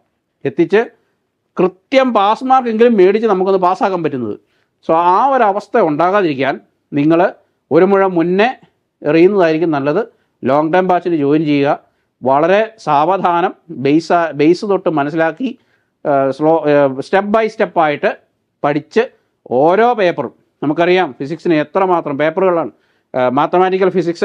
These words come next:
ക്ലാസിക്കൽ മെക്കാനിക്സ്, ക്വാണ്ടം മെക്കാനിക്സ്, ഇലക്ട്രോമാഗ്നറ്റിക് തിയറി, statistical mechanics, atomic and molecular, nuclear, ഇലക്ട്രോണിക്സ്, ആ, ഇത്രയും പേപ്പറുകളുണ്ട് നിങ്ങൾക്ക് പഠിക്കാൻ, അല്ലേ? ഇലക്ട്രോണിക്സ്, പിന്നെ ഒരു പേപ്പറും കൂടിയുണ്ട്. So, ആ, പെട്ടെന്ന് എനിക്കത് ഓർമ്മ, ഓർമ്മിക്കാൻ പറ്റുന്നില്ല.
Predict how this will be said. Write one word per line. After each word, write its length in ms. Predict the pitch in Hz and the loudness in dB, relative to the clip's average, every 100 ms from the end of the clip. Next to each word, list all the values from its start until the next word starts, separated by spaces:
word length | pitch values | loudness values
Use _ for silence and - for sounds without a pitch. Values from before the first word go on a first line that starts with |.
| 202 | 0
ക്ലാസിക്കൽ 360 | 156 151 170 175 | 0 -2 -4 -2
മെക്കാനിക്സ്, 520 | 170 175 170 165 196 | -2 -2 -2 -4 -4
ക്വാണ്ടം 340 | 160 143 165 | -2 -2 -2
മെക്കാനിക്സ്, 500 | 165 170 165 165 - 220 - _ _ _ | -4 -2 -2 -2 -4 -8 -8 _ _ _
ഇലക്ട്രോമാഗ്നറ്റിക് 680 | 139 147 185 180 175 175 160 - | -4 0 0 0 0 -2 -2 0
തിയറി, 380 | 160 170 202 - - | 2 2 0 -8 -4
statistical 580 | 147 151 170 180 175 | -2 -2 -2 -2 0
mechanics, 540 | 170 165 160 156 175 147 | -2 -2 -2 -2 -2 -2
atomic 340 | 175 180 180 | 0 0 0
and 140 | 175 156 | -2 0
molecular, 640 | 156 160 160 160 180 160 | 0 0 0 0 0 -2
nuclear, 600 | 143 147 175 170 160 160 - _ _ _ - | -4 0 2 2 2 0 -4 _ _ _ -2
ഇലക്ട്രോണിക്സ്, 1000 | 151 156 202 190 185 170 - 233 - 175 | -2 0 0 0 0 -2 -4 -4 -4 -4
ആ, 80 | |
ഇത്രയും 280 | 175 202 233 | 0 2 2
പേപ്പറുകളുണ്ട് 580 | 208 190 220 214 175 160 | 2 0 2 2 2 0
നിങ്ങൾക്ക് 300 | 147 147 135 - _ | 0 -2 -4 -10 _
പഠിക്കാൻ, 240 | 156 151 - _ _ 196 | -2 -2 -4 _ _ 0
അല്ലേ? 180 | 180 - _ _ _ | 0 0 _ _ _
ഇലക്ട്രോണിക്സ്, 600 | 147 170 - 170 165 - | -2 0 0 0 0 -2
പിന്നെ 480 | 233 226 175 175 170 - | -2 0 0 0 -2 -2
ഒരു 120 | 180 214 | 0 2
പേപ്പറും 280 | 165 147 | 0 0
കൂടിയുണ്ട്. 300 | 135 110 92 - _ _ _ - | -4 -6 -8 -16 _ _ _ -20
So, 360 | - 131 113 135 | -10 -8 -2 -2
ആ, 60 | |
പെട്ടെന്ന് 360 | 127 147 170 165 | -2 -2 0 0
എനിക്കത് 260 | 156 160 | 2 2
ഓർമ്മ, 360 | 151 151 180 180 | 2 2 0 0
ഓർമ്മിക്കാൻ 340 | 160 185 180 | 0 0 0
പറ്റുന്നില്ല. 380 | 156 143 107 135 | -2 -6 -6 -8